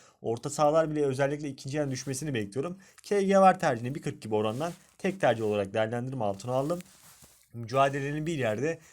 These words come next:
K G vara gelmesini bekliyorum. Brest'le Troya mücadelesi. Deplasman takımının P S G maçını izlediniz mi? Paris mücadelesi. Dört üçlük bir maç vardı. İnanılmaz oynadı o deplasmanda. Mama Balde diye bir eleman var zaten. Bunların,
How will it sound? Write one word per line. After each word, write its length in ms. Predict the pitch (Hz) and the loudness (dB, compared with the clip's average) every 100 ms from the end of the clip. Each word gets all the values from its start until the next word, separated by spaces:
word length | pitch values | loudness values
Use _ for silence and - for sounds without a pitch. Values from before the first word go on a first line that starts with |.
| _ | _
K 180 | - 156 | -2 0
G 180 | 127 117 | 0 0
vara 160 | 110 | 0
gelmesini 460 | 117 123 107 101 175 | 0 -2 -4 -4 -2
bekliyorum. 440 | 147 - 110 92 - _ _ _ _ _ _ _ _ _ _ _ _ _ _ _ _ _ _ _ _ | -2 -2 -4 -4 -10 _ _ _ _ _ _ _ _ _ _ _ _ _ _ _ _ _ _ _ _
Brest'le 640 | 113 135 170 - 165 175 - - - | -2 0 0 2 6 6 4 -8 -4
Troya 400 | 165 156 113 95 | 2 4 4 2
mücadelesi. 800 | 107 107 104 101 104 - 196 196 - - _ | -4 2 2 4 -2 -2 -2 -2 -10 -20 _
Deplasman 540 | 127 127 139 139 185 190 | -4 0 -2 0 -2 0
takımının 540 | 202 196 180 202 190 | -2 -2 0 -2 -2
P 200 | - 135 | -2 -2
S 180 | 131 151 | 0 -2
G 140 | 170 | -2
maçını 300 | 180 170 175 | -2 -4 -4
izlediniz 380 | 165 156 180 190 | -4 -4 -2 -2
mi? 160 | 143 104 | -4 -2
Paris 360 | 131 123 117 | 2 2 2
mücadelesi. 500 | 113 110 107 107 107 | -6 -2 -2 -2 -2
Dört 240 | 117 147 147 | 0 0 -2
üçlük 220 | - - | -12 -10
bir 60 | 120 | -8
maç 440 | 120 127 135 131 | -6 -4 -4 0
vardı. 380 | 110 107 170 170 - - _ - | 0 0 -4 -8 -16 -20 _ -8
İnanılmaz 520 | 131 139 143 170 139 | -4 -2 0 0 0
oynadı 260 | 120 107 | -2 -4
o 120 | 101 101 | -4 -2
deplasmanda. 760 | 101 110 107 110 107 143 170 - _ _ - | -4 -4 -4 -4 -2 0 0 -4 _ _ -4
Mama 300 | 120 156 165 | 0 2 6
Balde 280 | 185 180 175 | 6 6 2
diye 140 | 180 | 0
bir 80 | 175 | 0
eleman 380 | 156 170 175 156 | 0 -2 -4 0
var 120 | 117 | 0
zaten. 420 | 110 107 117 110 | 0 0 -4 -6
Bunların, 320 | 113 120 127 | -6 -6 -6